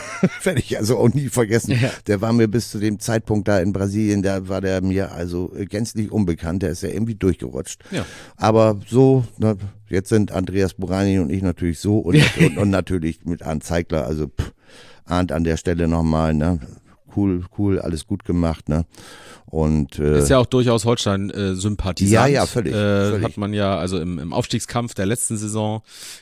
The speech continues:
Speaker 2: ja auch ein paar Mal gehört und vor dem Düsseldorf-Spiel uns ja auch eine Daumendrück-Videobotschaft geschickt zum
Speaker 1: Genau.
Speaker 2: Beispiel. Also, äh,
Speaker 1: Mhm.
Speaker 2: genau.
Speaker 1: Ja,
Speaker 2: Ja,
Speaker 1: ja.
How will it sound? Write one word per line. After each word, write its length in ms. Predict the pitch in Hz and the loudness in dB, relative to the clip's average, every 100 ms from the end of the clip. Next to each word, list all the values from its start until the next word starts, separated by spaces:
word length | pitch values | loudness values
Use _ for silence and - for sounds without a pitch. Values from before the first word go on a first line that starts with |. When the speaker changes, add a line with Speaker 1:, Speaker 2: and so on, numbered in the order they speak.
| - | -6
Speaker 2:
ja 100 | 90 | -2
auch 140 | 90 | -2
ein 80 | 101 | 0
paar 180 | 104 98 | 0 0
Mal 140 | 98 | 0
gehört 340 | 98 98 101 85 | 0 0 0 -2
und 140 | 92 | -6
vor 160 | - 101 | -4 -2
dem 160 | 92 | -2
Düsseldorf-Spiel 720 | 95 113 104 98 - 104 98 | -4 -2 -2 -2 -4 -2 0
uns 320 | 90 107 104 104 | 0 -2 -2 -4
ja 100 | 82 | -4
auch 180 | 98 98 | -4 -6
eine 420 | 87 92 87 87 _ - _ - | -6 -2 -4 -4 _ -20 _ 2
Daumendrück-Videobotschaft 1400 | 104 113 104 104 107 - 104 104 123 117 104 104 101 - | 4 6 4 0 0 -2 -6 0 4 4 2 0 0 -2
geschickt 320 | - 104 - | -4 -6 -6
zum 120 | - | 0
Speaker 1:
Genau. 320 | 117 117 73 69 | 4 6 4 2
Speaker 2:
Beispiel. 260 | 87 87 | -2 -4
Also, 440 | 65 85 85 82 82 - | -4 -6 -6 -8 -10 -8
äh, 60 | - | -2
Speaker 1:
Mhm. 300 | 117 107 151 | 2 2 -2
Speaker 2:
genau. 280 | - 87 71 _ _ _ - - - - | -6 -8 -8 _ _ _ -20 -20 -14 -2
Speaker 1:
Ja, 100 | 92 | 2
Speaker 2:
Ja, 120 | 90 | 2
Speaker 1:
ja. 160 | 73 | 2